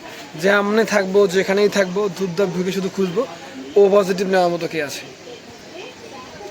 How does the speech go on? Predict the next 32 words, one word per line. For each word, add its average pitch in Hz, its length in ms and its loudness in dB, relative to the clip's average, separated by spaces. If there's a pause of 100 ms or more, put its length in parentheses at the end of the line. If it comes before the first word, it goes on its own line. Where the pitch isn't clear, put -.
ঠিক 240 140 2
আছে? 247 220 4 (520)
যদি 180 120 2
আপনাদের 196 300 2
কারো 208 120 2
প্রয়োজন 202 460 0 (220)
হইতে 202 160 6
পারে, 202 240 2 (220)
নাম্বারটা 175 460 -4
নিয়ে 175 200 -4
রাখতে 175 180 -4
পারেন, 190 200 -2 (200)
সমস্যা 175 300 -2
নাই। 202 140 -2 (560)
যদিও 196 180 4
এই 247 140 4
নাম্বারটা 226 280 4
আমি 233 180 6
পার্সোনাল 208 380 4
মানে 202 140 0 (120)
পাবলিক 202 320 2 (160)
করি 208 240 8
নাই 190 180 2
এখন 170 260 -2
পর্যন্ত, 165 380 -6 (500)
আমার 185 200 -4
যে 180 100 0
আগের 180 160 0
নাম্বারটা 185 300 -2
আছে 208 120 -4
ওইটাই 180 140 0
থাক, 175 200 -2